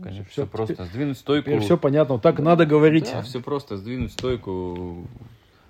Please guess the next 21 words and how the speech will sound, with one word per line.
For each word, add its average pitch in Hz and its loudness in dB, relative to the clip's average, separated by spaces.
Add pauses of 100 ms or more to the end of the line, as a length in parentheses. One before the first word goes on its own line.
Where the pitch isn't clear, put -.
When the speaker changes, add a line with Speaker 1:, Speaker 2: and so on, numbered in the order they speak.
(120)
Speaker 1:
подобрать 98 -6
рулевые 92 -8
тяги, 95 -8 (240)
э, - -16
стабилизатор 85 -12
как-то - -20
зацепить - -20
на - -16
всё - -20
это. 101 -18 (840)
Короче, - -18
ну, 151 -14
там 113 -10
всё 110 -12
друг 101 -10
за 98 -12
друг-, 95 -12
за 98 -10
друга 98 -10
цепляется. - -8 (140)
М, 92 -16